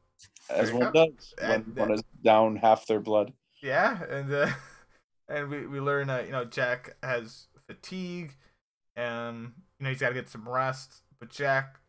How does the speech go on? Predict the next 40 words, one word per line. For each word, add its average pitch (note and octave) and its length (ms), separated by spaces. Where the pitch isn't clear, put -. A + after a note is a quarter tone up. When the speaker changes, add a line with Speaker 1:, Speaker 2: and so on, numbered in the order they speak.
Speaker 2:
knows C3 420
that G#2+ 160
Locke G#2+ 240
is G#2+ 120
lying. A2 400
There's A#2+ 140
something D#3 600
of B2 140
a A2 40
hatch. - 640
Locke B2 280
is A2 100
hiding D3 520
it, D#3 220
and A#2 100
he's F#2+ 140
lying. G2+ 420
Speaker 1:
Yep. G#2 180
Speaker 2:
But - 160
Kate E3 220
and C3+ 80
Sayid B2+ 320
finally, A2+ 300
"Hey, G2+ 220
get C3+ 140
some B2 140
rest, A2 220
Jack," A2 360
and - 160
he A#2 100
goes A#2 220
to - 80
try - 300
to. - 220
So C3+ 140
this, F3 180
and F3 160
this F#3 140
is F3+ 100
where E3+ 440